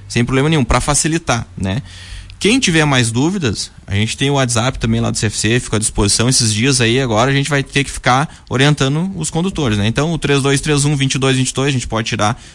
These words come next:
esclarecer dúvidas lá, tá? Ficou à disposição. Mas, enfim, é isso.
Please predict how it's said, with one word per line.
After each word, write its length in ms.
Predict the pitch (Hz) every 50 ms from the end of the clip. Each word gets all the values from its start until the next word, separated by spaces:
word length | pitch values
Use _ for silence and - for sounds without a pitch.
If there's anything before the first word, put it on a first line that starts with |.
| -
esclarecer 460 | - - - 113 104 107 - - 117 110
dúvidas 400 | 104 113 135 147 151 135 110 107
lá, 200 | 101 98 113 123
tá? 180 | - 110 113
Ficou 180 | 113 - - 107
à 40 | 101
disposição. 680 | - - - 120 120 127 131 - - 139 165 226 220 - - - - - - - - - -
Mas, 260 | - 127 135 147 156
enfim, 340 | 170 175 170 - - 165 180
é 60 | 185
isso. 360 | 156 131 104 - - - -